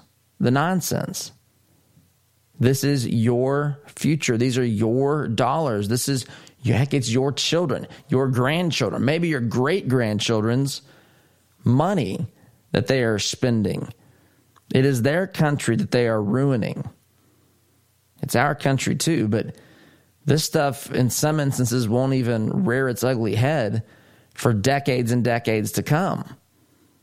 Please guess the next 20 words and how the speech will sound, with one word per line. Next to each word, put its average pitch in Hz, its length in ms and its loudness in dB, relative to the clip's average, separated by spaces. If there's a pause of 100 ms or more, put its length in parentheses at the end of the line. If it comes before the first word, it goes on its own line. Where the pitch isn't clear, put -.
(720)
But 117 100 4
it 120 80 2
has 117 260 0
to 123 100 0
be 120 120 2
righted. 107 460 0
It 104 80 -2
has 107 260 -2
to 95 100 -2
be 95 120 0
stopped. 101 580 -2 (640)
We 117 100 4
need 120 220 2
the 104 140 2
adults 120 720 -2 (240)
to - 140 -2
take 135 580 -2
control 131 720 0
once 123 320 0
again. 110 540 0